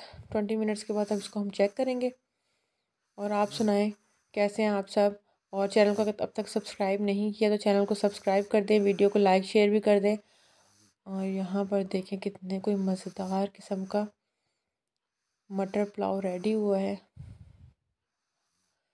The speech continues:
सुभान अल्लाह, सुभान अल्लाह, मेरे रब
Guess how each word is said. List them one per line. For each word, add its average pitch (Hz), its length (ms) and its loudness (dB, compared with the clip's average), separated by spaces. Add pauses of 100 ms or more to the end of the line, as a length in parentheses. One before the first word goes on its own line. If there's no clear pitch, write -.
(260)
सुभान 202 520 0
अल्लाह, 185 280 -2
सुभान 190 460 -4
अल्लाह, 185 220 0
मेरे 190 340 2
रब 185 60 0